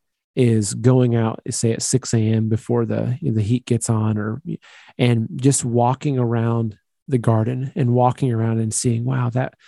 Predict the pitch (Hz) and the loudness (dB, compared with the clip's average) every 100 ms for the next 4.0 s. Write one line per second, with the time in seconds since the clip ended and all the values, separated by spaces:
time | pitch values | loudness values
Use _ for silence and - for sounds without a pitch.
0 | - _ - 123 131 127 127 131 123 123 | -20 _ 0 2 4 4 4 2 2 2
1 | 117 110 - 117 107 117 113 117 113 110 | 2 0 -2 -2 -2 -2 0 0 0 2
2 | 110 104 104 - 127 120 - 131 113 - | 0 0 -4 0 2 2 -2 -4 -4 -4
3 | 135 127 - - - 123 110 117 117 - | -2 -2 -2 -6 -6 -8 -8 -6 -8 -10